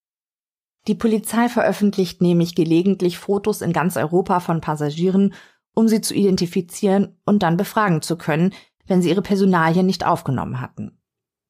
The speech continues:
Bis heute hat die Polizei keine gänzlich vollständige Passagierliste erstellen können.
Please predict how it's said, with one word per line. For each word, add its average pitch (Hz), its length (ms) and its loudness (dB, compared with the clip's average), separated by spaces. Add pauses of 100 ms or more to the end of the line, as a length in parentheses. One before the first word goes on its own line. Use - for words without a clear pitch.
Bis - 180 -2
heute 214 320 2
hat 196 140 0
die 208 60 2
Polizei 190 580 -2
keine 185 400 0
gänzlich 202 760 0
vollständige 170 680 0
Passagierliste 160 840 -2
erstellen - 420 -8
können. - 400 -18